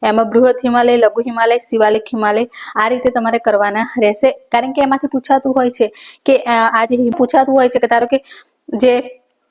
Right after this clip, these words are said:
મેકાલુ છે, પછી ધોલાગીરી છે, એ કઈ હિમાલયની કઈ શ્રેણી ઉપર આવેલા છે, તો એ રીતે પૂછાતું હોય છે, તો તમારે એ રીતે તૈયારી કરવાની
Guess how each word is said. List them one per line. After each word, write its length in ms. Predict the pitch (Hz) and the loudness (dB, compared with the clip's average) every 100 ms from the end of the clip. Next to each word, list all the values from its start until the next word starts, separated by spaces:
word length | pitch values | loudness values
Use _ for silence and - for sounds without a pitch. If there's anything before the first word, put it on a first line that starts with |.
| _ - | _ -2
મેકાલુ 600 | 214 262 233 240 233 247 | 2 4 2 0 0 -2
છે, 340 | 247 240 220 | 0 2 2
પછી 280 | 226 220 - | 2 0 0
ધોલાગીરી 500 | 226 269 226 233 233 | 2 2 2 2 -2
છે, 140 | 226 247 | 2 2
એ 120 | 240 247 | 2 2
કઈ 260 | 233 254 | 2 2
હિમાલયની 500 | 254 247 226 226 240 | 2 0 0 0 -2
કઈ 240 | 247 233 247 | -2 0 0
શ્રેણી 360 | - 233 226 | 0 -2 0
ઉપર 200 | 233 233 | 0 0
આવેલા 380 | 226 214 214 214 | 0 0 0 0
છે, 120 | 214 | 0
તો 380 | 269 - - - | -4 -6 -10 0
એ 180 | 320 302 | 2 2
રીતે 200 | 330 381 | 2 -2
પૂછાતું 480 | 359 339 359 330 294 | -2 -2 -2 0 2
હોય 120 | 294 | 2
છે, 120 | 277 | -2
તો 120 | 302 | -6
તમારે 400 | - 262 254 247 269 269 | -2 0 0 0 0 -2
એ 80 | |
રીતે 220 | 233 233 269 | -4 -2 -2
તૈયારી 440 | 233 208 208 220 | 0 0 0 0
કરવાની 680 | - 202 190 196 214 277 | 0 0 0 -2 0 -2